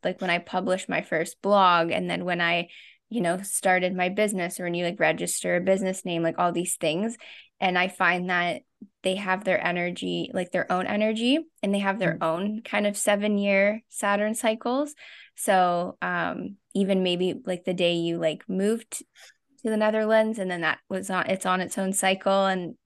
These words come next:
Speaker 1: there's just, like, the changes. I call them pivots. Like,
Speaker 2: Yeah.
Speaker 1: Saturn makes you pivot into, like, a, um, more connected to your soul's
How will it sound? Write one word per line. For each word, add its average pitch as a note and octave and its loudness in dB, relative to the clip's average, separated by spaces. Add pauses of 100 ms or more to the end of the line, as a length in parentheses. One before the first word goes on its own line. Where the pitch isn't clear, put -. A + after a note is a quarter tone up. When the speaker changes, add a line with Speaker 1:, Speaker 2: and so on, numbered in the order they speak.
(100)
Speaker 1:
there's F3+ -4
just, F3 -6
like, D#3 -4
the F3+ -4
changes. F3 -4
I F#3+ -4
call G#3+ 4
them G#3+ 0
pivots. - -6 (520)
Like, E3+ 4
Speaker 2:
Yeah. D#3+ -2
Speaker 1:
Saturn F3+ -2
makes E3+ -6
you F3 -6
pivot G#3 -2 (380)
into, F#3 -4
like, E3+ -4
a, F3 -2 (1040)
um, F3 -6 (320)
more F#3 2
connected A#3+ -4
to - -4
your A#3 2
soul's A#3+ -2